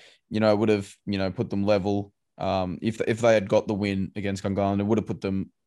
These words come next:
uh, level on points with Gunners a-, and Olympic, you know, a-, as they look to sort of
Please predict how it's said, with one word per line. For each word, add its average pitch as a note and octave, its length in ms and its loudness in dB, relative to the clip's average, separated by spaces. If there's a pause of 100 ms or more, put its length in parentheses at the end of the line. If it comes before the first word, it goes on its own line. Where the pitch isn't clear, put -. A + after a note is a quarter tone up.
(140)
uh, F#2+ 200 0
level G2 260 0
on G2 100 0
points G2 380 -6
with G#2+ 260 -6
Gunners F#2+ 400 -2
a-, - 260 -4
and G2+ 240 0
Olympic, G2 600 -2 (400)
you F#2+ 100 -6
know, F#2+ 240 0 (300)
a-, - 200 2
as G#2+ 140 2
they G#2+ 100 4
look A2 200 0
to G2 240 0
sort G2+ 240 -4
of F#2+ 160 -6